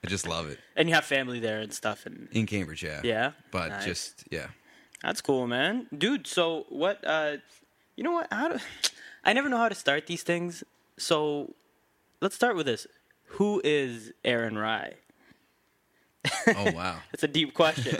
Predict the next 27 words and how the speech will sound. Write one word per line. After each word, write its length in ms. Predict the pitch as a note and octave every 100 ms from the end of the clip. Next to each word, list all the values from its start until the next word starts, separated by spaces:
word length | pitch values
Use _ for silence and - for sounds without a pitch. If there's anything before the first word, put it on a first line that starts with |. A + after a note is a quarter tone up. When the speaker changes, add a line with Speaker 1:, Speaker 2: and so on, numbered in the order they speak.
| C3+ - G3
Speaker 2:
<laughs> 260 | G#3 F3
Loaded 540 | D3+ D3+ F3 F#3 F3 -
question. 580 | F#3 E3 - D3 D#3 D3+
<laughs> 40 | D3+ D#3 D3 - D#3+ C3 D#3+ -
Speaker 1:
Oh, 160 | C#3+ A#2+
my 140 | F2
God. 260 | G#2 A#2 F#2
I 100 | A#2
thought 220 | B2 B2
you 60 | B2+
were 60 |
like, 180 | A#2+ A#2+
"Ah, 140 | F3 E3
some 160 | D#3
people 180 | D#3+ C3
talk 200 | A#2+ A2+
about 220 | G#2+ G2
work." 180 | G2+ A#2
It's 100 | A#2
like, 140 | G2+ -
who 260 | B2+ D3 -
are 200 | G#2 G#2
you 420 | F2+ F#2 E2+ D2
as 200 | - E2
a 40 | E2
Speaker 2:
Yeah. 80 | A2
Speaker 1:
person? 480 | F#2 E2+ - D2+